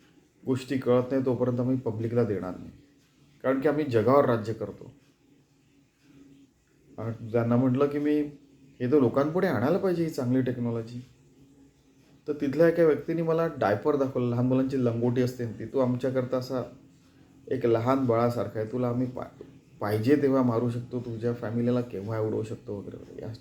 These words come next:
टाईपच्या गोष्टी केल्या त्याने. पण मी त्यांना म्हटलं की, "या गोष्टी तर मी definitely कधी ना कधी लोकांपर्यंत आणीन की शहाण्णवला तयार झाली का, ती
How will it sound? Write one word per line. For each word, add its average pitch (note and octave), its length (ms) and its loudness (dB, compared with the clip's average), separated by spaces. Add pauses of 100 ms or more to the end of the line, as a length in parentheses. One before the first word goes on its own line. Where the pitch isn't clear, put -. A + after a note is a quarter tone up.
(100)
टाईपच्या G#2+ 300 -10
गोष्टी A2 340 -8
केल्या G#2 220 -12
त्याने. - 500 -20 (1500)
पण D3+ 80 -2
मी E3 120 6
त्यांना D#3+ 200 6
म्हटलं E3 260 2
की, E3+ 300 2
"या C3 100 4
गोष्टी D3 340 0
तर D3 120 -2
मी D3+ 220 -2
definitely C3+ 680 -2 (960)
कधी A#2+ 220 6
ना G3 100 6
कधी F3 520 4 (920)
लोकांपर्यंत C#3 640 4
आणीन A2 420 0 (720)
की G3 380 0 (1300)
शहाण्णवला C#3+ 640 4 (120)
तयार D#3+ 200 8
झाली A2+ 220 0
का, D#3+ 180 -2
ती G3+ 120 -2